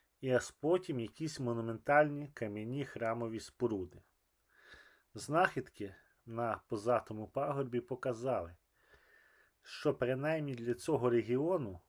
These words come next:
така періодизація не зовсім актуальна, бо в нас храмовий комплекс збудований мисливцями-збирачами.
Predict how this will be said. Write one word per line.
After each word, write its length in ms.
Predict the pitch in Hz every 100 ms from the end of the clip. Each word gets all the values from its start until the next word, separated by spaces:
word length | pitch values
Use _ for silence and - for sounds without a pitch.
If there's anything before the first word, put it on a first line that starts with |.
| _ _ _ _ _ _ _ _ _ _ _ _ _ _ -
така 380 | 120 - 135
періодизація 1160 | - 123 120 120 113 120 - 143 175 - 120 110
не 200 | 117 117
зовсім 520 | 101 135 156 - 147 -
актуальна, 760 | 127 - 143 139 101 90 87 - _ _ _ _ _ _ -
бо 200 | 107 120
в 100 | 135
нас 460 | 147 107 - - _ _ - - _
храмовий 680 | - - 131 151 139 110 113
комплекс 760 | - - 180 180 151 95 92 98
збудований 800 | 101 117 117 147 127 104 95 107
мисливцями-збирачами. 1800 | 107 110 - 123 135 160 - 113 101 92 98 117 123 - 131 98 85